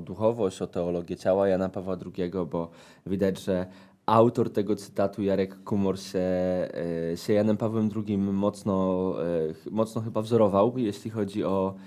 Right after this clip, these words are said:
e, o ten cytat, który mamy tutaj, a cytat brzmi: „Cały człowiek stworzony został na obraz i podobieństwo Boga. I ma on być bezinteresownym darem z siebie samego, nie inaczej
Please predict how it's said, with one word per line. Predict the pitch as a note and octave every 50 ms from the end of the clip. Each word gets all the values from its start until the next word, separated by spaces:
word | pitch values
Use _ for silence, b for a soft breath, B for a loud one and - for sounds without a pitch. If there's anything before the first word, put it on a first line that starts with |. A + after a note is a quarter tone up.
| B B B B -
e, | - F2+ -
o | - G#2
ten | G2+ - G#2+ G2+
cytat, | - - - G#2 G2 -
który | - - G2+ F#2
mamy | F#2 F#2+ F2+ F#2 F#2 F2+
tutaj, | - B2+ A#2+ - D3 C#3
a | A#2 - F#2 F#2 F#2 B B B B B B _
cytat | - F3+ E3+ F3+ D#3 C3+ B2 G#2+
brzmi: | F#2 G#2+ G2+ G2+ A2 G#2+ A2 A2+ A2+ - - - - _ _ _ _ _ _ _ _ _ - - - _ _ _ _ _ _ _ -
„Cały | - - D3 D#3 D#3+ D#3+
człowiek | - - C#3+ C#3 C3+ C3 C3 C3 -
stworzony | - - - A#2+ A2+ A2 A#2+ A#2+ A#2+ A#2
został | G#2+ G#2+ G#2+ - - G#2+ G2+
na | G2+ G2 -
obraz | - G#2+ G2+ G2+ G#2 G2+ - -
i |
podobieństwo | G2+ - G2+ F#2 G2+ F#2+ F#2 F#2+ F#2 F#2 F#2 - - F#2
Boga. | D#2+ D#2 E2 D#2 - D2+ C#2+ A#1 b b b b b b b b b -
I | A2
ma | G#2+ A2+ A#2+ C3
on | A2 B2 B2
być | G#2+ B2 A#2 -
bezinteresownym | - G#2 A#2 A#2+ A#2 A#2 A#2 - A#2 G#2+ G#2+ G#2+ - G#2+ F#2 G#2 G2+ F#2+
darem | F#2+ F#2+ F#2 F2+ F2 F2 F2+
z | - - -
siebie | - A2 F#2 F#2+ F#2
samego, | - - F#2+ F2+ F#2 F#2+ F#2 F2 F2
nie | F2 F2+ G2+ B2+ C#3+
inaczej | - C3+ C3+ C3+ B2+ B2+ - A#2+ G#2 G2+ G2 F#2